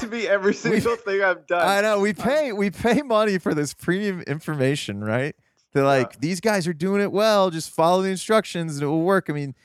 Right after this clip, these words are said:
Speaker 2: it's not gonna, you're not gonna make as much money right away, but you will make money. And then we, like, follow the instructions, like, "Holy cow, I did what they told me to do and it worked." It's like,
Speaker 1: <laughs> Yeah.
Speaker 2: it's such
Speaker 1: I,
Speaker 2: a
Speaker 1: I, it's like,
Speaker 2: surprise.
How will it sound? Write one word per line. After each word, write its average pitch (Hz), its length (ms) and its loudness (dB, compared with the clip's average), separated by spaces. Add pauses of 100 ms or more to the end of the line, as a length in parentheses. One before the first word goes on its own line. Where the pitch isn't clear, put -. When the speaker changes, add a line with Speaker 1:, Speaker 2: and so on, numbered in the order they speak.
(180)
Speaker 2:
it's - 80 -20
not 147 120 4
gonna, 160 180 2
you're 151 180 2
not 170 140 4
gonna 165 140 2
make 170 140 2
as 151 160 0
much 170 360 0
money 175 320 0
right 160 340 2
away, 180 480 2 (300)
but 92 140 -4
you 127 120 -4
will 151 300 2
make 170 260 -2
money. 175 320 0
And 143 100 -2
then 151 200 -2
we, 151 100 2
like, 135 240 2
follow 131 320 2
the 131 60 2
instructions, 127 500 -4
like, 117 160 0 (380)
"Holy 262 320 2
cow, 240 420 2
I 139 140 0
did - 220 0
what 247 120 2
they 190 140 2
told 277 260 0
me 269 60 -2
to 226 100 2
do 311 320 2
and 180 100 2
it 175 140 -8
worked." 311 480 0 (300)
It's 170 260 -2
like, 196 260 4
Speaker 1:
<laughs> - 20 -6
Yeah. 175 120 2 (260)
Speaker 2:
it's - 160 0
such - 160 -2
Speaker 1:
I, 185 40 4
Speaker 2:
a - 0 -
Speaker 1:
I, - 20 2
it's 196 100 0
like, 156 120 2
Speaker 2:
surprise. 226 880 0